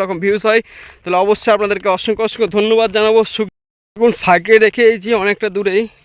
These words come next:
পায়ে হাঁটতে হাঁটতে অনেকটাই চলে এলাম। এখানে সেই বর্ষার আগে কাজবাজ হয়েছিল মাটি প-,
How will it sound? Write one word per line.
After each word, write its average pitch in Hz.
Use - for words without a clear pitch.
পায়ে 170
হাঁটতে 175
হাঁটতে 208
অনেকটাই 202
চলে 208
এলাম। 165
এখানে 208
সেই 220
বর্ষার 196
আগে 208
কাজবাজ 196
হয়েছিল 208
মাটি 185
প-, 190